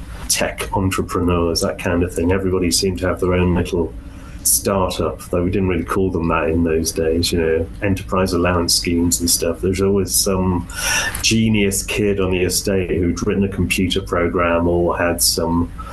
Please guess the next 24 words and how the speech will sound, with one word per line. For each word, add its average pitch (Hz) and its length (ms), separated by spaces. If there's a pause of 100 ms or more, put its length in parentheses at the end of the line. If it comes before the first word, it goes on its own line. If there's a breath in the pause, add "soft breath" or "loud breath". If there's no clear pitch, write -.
(140 loud breath)
little 101 160
kind 92 260
of, 87 160
uh, 85 280
spark - 760
of 90 60
a 90 40
genius 92 460
idea 87 420
that 85 160
he 87 100
was 87 140
about 85 280
to - 120
become 85 340
a 80 240
millionaire 90 500
with. 82 260 (640 loud breath)
So 110 140
that 131 240
kind 113 280
of, 101 180 (520)
which 131 240
is, - 180